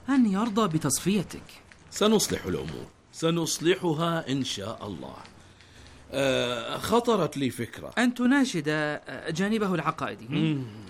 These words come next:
Speaker 2: ليس لهذه الأمة بعد الله سبحانه إلا الأئمة الأطهار ورجال الدين من العلماء الأبرار.
Speaker 1: مم.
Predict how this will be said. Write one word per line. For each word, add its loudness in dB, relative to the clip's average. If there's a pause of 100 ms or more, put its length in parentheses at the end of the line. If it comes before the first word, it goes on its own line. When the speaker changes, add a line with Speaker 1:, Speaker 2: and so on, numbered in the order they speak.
(800)
Speaker 2:
ليس 2
لهذه 2
الأمة -2
بعد -4
الله -4
سبحانه -6 (480)
إلا 4
الأئمة 0
الأطهار -2
ورجال 2
الدين 0
من 0
العلماء 0
الأبرار. -2
Speaker 1:
مم. -2